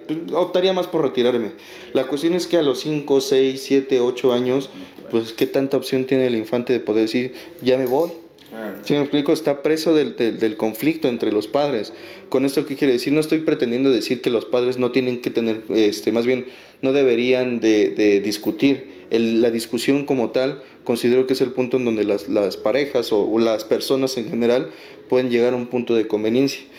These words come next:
Speaker 1: Es más, a veces el punto de conveniencia es llegar al acuerdo en que no estamos de acuerdo,
Speaker 2: Claro.
Speaker 1: pero hablándolo. Pero hay una gran diferencia de discutirlo a, a generar un, una pelea y a,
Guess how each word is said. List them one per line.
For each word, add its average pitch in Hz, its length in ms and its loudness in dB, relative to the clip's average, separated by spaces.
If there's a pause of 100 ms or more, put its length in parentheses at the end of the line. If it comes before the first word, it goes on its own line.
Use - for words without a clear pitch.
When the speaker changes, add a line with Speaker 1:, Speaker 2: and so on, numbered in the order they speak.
(220)
Speaker 1:
Es 123 120 0
más, 127 260 0
a 120 60 2
veces 127 320 0
el 110 80 2
punto 127 260 -2
de 120 80 2
conveniencia 113 560 -2
es 117 320 0 (220)
llegar 120 240 2
al 131 100 2
acuerdo 131 340 2
en 117 120 -4
que 117 80 0
no 120 80 0
estamos 135 320 0
de 135 80 2
acuerdo, 143 400 -2 (300)
Speaker 2:
Claro. 113 240 -6 (180)
Speaker 1:
pero 123 200 2
hablándolo. 127 600 0 (440)
Pero 127 140 2
hay 156 120 4
una 180 140 2
gran 160 200 2
diferencia 143 520 2
de 127 120 4
discutirlo 143 960 -2 (260)
a, 117 320 0
a 113 60 2
generar 117 380 0
un, 131 260 0
una 131 320 0
pelea 123 440 2
y 113 360 0
a, 110 280 2